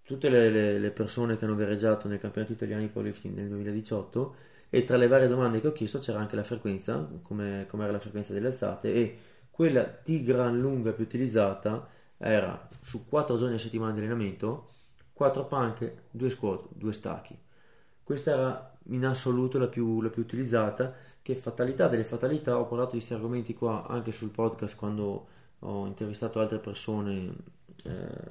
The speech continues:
altri allenatori, eccetera, bene o male è quella più utilizzata anche questa, e addirittura è la più utilizzata anche all'estero.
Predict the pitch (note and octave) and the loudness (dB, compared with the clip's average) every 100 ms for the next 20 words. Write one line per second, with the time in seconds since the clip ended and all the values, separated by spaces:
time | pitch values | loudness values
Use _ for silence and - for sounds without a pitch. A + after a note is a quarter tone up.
0 | - G2 G2+ G2 G2 - G2+ G#2 G#2+ G#2 | -8 -6 -4 -4 -4 -4 -4 -4 -2 -2
1 | - A2 C3+ - - - - - A2+ G#2 | -2 -2 -2 -6 -14 -20 -20 -20 -2 4
2 | C3+ C3 A#2+ A#2+ A#2 - A#2 A2 A2 A2 | 6 8 8 8 6 4 2 2 -2 0
3 | A2 A2+ A#2+ C3+ A2 G#2 B2+ C3+ - - | 0 0 -2 0 -2 0 -2 -2 -4 -16
4 | - - B2 C3 C3+ D3 E3 C3 A#2+ A#2 | -12 0 2 2 2 4 6 6 2 -2
5 | A#2+ B2 B2+ G#2+ G#2 G#2 A2 G2+ - F#2+ | 0 0 0 -2 0 4 6 4 -2 -8